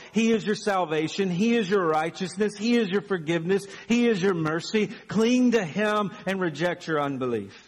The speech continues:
And notice verse seven, he called the twelve and began to send them out two by two. And he gave them authority over clean spirits. Now, we talked about the twelve earlier in Mark.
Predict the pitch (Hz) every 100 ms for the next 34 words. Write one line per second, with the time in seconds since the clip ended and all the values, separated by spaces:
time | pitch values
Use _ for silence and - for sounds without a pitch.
0 | - _ _ _ _ _ _ _ _ -
1 | 135 147 139 139 123 147 147 127 131 139
2 | 139 135 120 156 147 135 123 127 135 127
3 | 120 - 147 135 123 127 120 - 160 147
4 | 127 113 - 147 135 113 - - - -
5 | 156 160 170 175 151 156 185 180 151 117
6 | - - 143 - 170 160 147 139 131 147
7 | 135 127 - 143 131 120 - 131 113 107
8 | 151 147 131 - - 156 160 175 185 180
9 | 156 151 143 139 - 165 151 156 143 151
10 | 160 160 151 143 151 147 139 135 123 123
11 | -